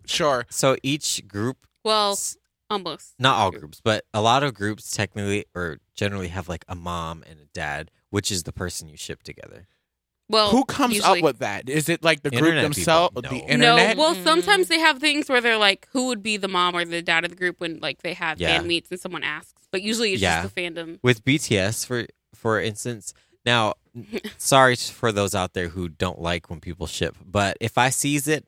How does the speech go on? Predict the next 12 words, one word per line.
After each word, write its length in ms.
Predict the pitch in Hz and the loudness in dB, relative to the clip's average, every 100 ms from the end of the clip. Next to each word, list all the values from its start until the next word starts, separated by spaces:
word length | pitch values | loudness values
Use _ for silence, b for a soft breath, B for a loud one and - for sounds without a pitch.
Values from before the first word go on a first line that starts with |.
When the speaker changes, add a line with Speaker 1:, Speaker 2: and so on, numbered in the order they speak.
| - | -6
Speaker 2:
and 220 | 107 107 | -6 -6
it 140 | - 107 | -6 -2
looks 340 | 110 131 - | 0 0 -4
good, 300 | 127 139 135 | -2 0 0
and 300 | - 92 92 | -4 -6 -6
then 140 | 90 82 | -6 -6
I'm 100 | 82 | -6
gonna 220 | 95 95 | -6 -6
do 200 | 82 73 | -8 -10
it. 140 | - _ _ _ - | -10 _ _ _ 0
But 60 | |
anyways, 340 | 156 131 92 | 4 4 2